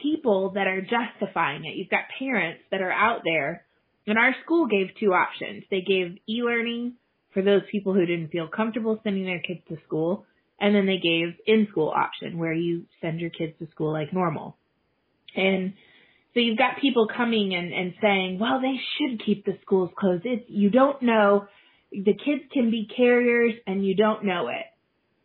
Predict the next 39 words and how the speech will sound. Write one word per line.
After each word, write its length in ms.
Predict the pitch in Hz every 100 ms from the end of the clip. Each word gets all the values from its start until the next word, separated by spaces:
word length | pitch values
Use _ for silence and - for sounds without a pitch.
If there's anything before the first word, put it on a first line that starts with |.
| _ _
And 200 | 208 214
then 320 | 220 220 220
you 220 | 214 214 208
say, 200 | 214 196
"Okay, 300 | 220 220 202
well, 480 | 196 202 202 208 - _ -
is 200 | 214 208
it 220 | 208 202 - _ _ -
so 320 | 247 269 294
bad 460 | 220 220 214 233
of 120 | 254 220
a 80 |
disease 640 | 202 196 190 202 220 247 214
that 260 | 196 185 170 - -
everyone 600 | 214 240 262 262 240 233
is 160 | 208 185 - -
carrying 420 | 220 247 269 269
it 180 | 262 -
and 120 | 196
nobody 360 | 202 220 220 196
knows 320 | 180 202 277
about 300 | 320 311 330 381
it? 240 | 415 415 _ _ _ _ _
Or 180 | - 294
is 120 | 285 262
it 180 | 240 -
so 180 | 254 247
bad 200 | 233 226
of 100 | 220
a 40 |
disease 560 | 208 196 190 254 277 208
that 360 | 202 196 190 190 - _ _ _ _
everyone's 540 | 220 233 240 226 208 196
gonna 260 | 202 180
die?" 380 | 170 208 202 160
Because 360 | 165 190 214 185
we've 180 | 214 302
had 260 | 359 247 185
daycares 500 | 208 247 269 269